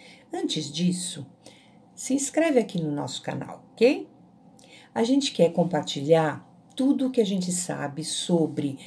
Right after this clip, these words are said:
deficiência, mobilidade, acessibilidade e muitas outras coisas que vão te interessar. Pra isso, nós precisamos da sua ajuda pra compartilhar o nosso conteúdo.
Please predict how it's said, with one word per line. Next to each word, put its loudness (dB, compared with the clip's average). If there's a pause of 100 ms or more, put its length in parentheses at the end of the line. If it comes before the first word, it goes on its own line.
(140)
deficiência, -2
mobilidade, 0
acessibilidade -4
e -2
muitas 6
outras -4
coisas 0 (260)
que -2
vão 4
te -2
interessar. 2 (1000)
Pra 4
isso, 4
nós 2
precisamos 0
da 8
sua 0
ajuda 0
pra 4
compartilhar 0
o 2
nosso 2
conteúdo. 0